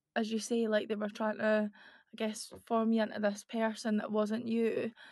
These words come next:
um, to actually say no to that. Like, that's, that's an amazing thing, staying true to yourself.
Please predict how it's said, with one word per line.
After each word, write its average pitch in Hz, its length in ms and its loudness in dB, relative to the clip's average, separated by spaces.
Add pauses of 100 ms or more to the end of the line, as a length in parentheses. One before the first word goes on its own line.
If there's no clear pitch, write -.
(300)
um, 208 280 0
to 220 140 -8
actually 214 300 -4
say 226 200 -2
no 220 260 2
to 214 160 -8
that. 208 280 0
Like, 214 320 -4 (520)
that's, - 480 -4 (720)
that's 220 240 -2
an 233 80 0
amazing 214 380 0
thing, 220 360 0
staying 220 360 -4
true 214 200 -4
to 220 140 -10
yourself. 214 500 -4